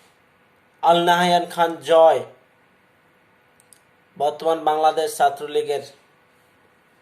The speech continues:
কি বলবো, সভাপতি। আপনি সেই সভাপতি,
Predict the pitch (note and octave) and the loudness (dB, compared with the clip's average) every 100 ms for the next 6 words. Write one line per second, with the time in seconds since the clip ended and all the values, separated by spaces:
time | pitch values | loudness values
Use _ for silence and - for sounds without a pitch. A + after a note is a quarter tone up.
0 | _ _ _ _ _ _ _ _ _ _ | _ _ _ _ _ _ _ _ _ _
1 | _ _ D3 D3 C3+ A2+ - _ _ _ | _ _ -10 -8 -8 -12 -18 _ _ _
2 | _ _ _ _ _ _ _ _ _ _ | _ _ _ _ _ _ _ _ _ _
3 | _ - _ - C3 A#2+ A#2 - A2 _ | _ -20 _ -16 -14 -14 -16 -20 -20 _
4 | _ _ _ _ _ _ _ _ _ _ | _ _ _ _ _ _ _ _ _ _
5 | _ _ _ _ _ _ _ _ _ D3 | _ _ _ _ _ _ _ _ _ -4
6 | - G#3 G#3 A3 A3 G3+ G#3 G#3+ G#3+ G3+ | 0 0 2 2 4 4 4 4 2 0
7 | D3 - | -4 -8